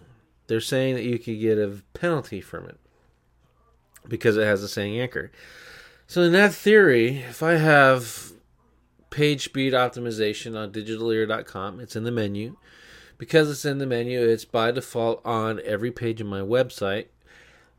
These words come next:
Because I count it as page speed optimization service, which is what I'm trying to rank for by the definition, if I have,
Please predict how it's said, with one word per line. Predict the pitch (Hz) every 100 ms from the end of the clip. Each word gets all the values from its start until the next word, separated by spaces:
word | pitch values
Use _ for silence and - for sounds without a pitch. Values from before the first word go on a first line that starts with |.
| _
Because | 113 - 131 123
I | 123 117
count | - 123 117 117
it | 117 117
as | 117 113
page | - 117 113
speed | - 113
optimization | 113 107 107 104 101 139 147 - 110
service, | - 117 135 147 120 120 127 -
which | 110 110 110
is |
what | 107 113
I'm | 110
trying | - 113 110
to | 98
rank | 98 123 156
for | - - 107 107 110
by | 101 107
the | 104
definition, | 104 107 107 123 131 110 107
if | 101 98
I | 107
have, | 101 104 101 95 101 101 -